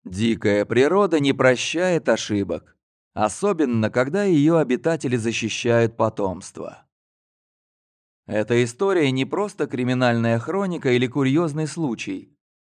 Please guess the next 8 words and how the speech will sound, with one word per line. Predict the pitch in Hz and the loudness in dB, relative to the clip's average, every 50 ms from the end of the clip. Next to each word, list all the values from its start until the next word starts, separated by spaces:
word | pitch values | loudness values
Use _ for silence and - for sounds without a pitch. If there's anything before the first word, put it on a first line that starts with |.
| _ _ _ _ | _ _ _ _
Она | - 110 127 156 196 220 | -8 -6 -4 -4 -4 -4
заставляет | 202 208 220 202 - 226 208 196 180 185 196 190 170 | -4 -6 -8 -6 -4 -4 -2 0 0 0 0 0 0
задуматься | 151 180 190 170 190 214 202 160 123 117 - - 107 107 | 0 0 0 0 0 -2 -2 -2 -2 -4 -2 0 0 0
о | 107 | 0
том, | - - - 196 190 170 | 0 -2 -4 -4 -4 -4
как | - 135 117 110 - | -2 -4 -4 -2 -2
легко | 117 127 120 123 - 190 180 156 | -2 -2 -4 -4 -6 -2 0 2
амбиции, | 127 120 113 104 110 160 175 175 170 - - 160 151 147 139 113 117 | 2 2 0 -2 -2 -2 -2 -4 -4 -2 0 0 2 2 2 0 -4